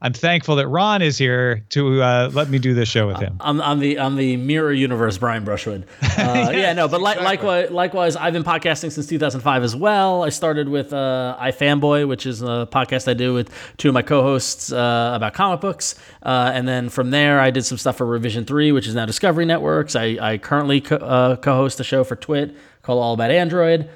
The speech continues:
Speaker 2: Um, and previously, uh, earlier, earlier this year and last year, I did a podcast called Goodfellas Minute,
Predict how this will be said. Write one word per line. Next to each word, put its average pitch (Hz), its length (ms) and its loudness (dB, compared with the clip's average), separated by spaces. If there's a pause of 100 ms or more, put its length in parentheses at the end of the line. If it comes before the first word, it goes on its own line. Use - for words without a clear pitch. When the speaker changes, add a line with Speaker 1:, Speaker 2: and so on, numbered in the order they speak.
(180)
Speaker 2:
Um, 123 520 0
and 127 340 -2
previously, 165 840 2
uh, 139 60 -2
earlier, 131 1080 0
earlier 196 340 2
this 180 200 0
year 175 280 0
and 151 260 0
last 170 320 0
year, 143 160 2
I 139 60 2
did 135 120 0
a 135 40 0
podcast 139 400 -2
called 127 180 -2
Goodfellas 139 400 -2
Minute, 147 340 -2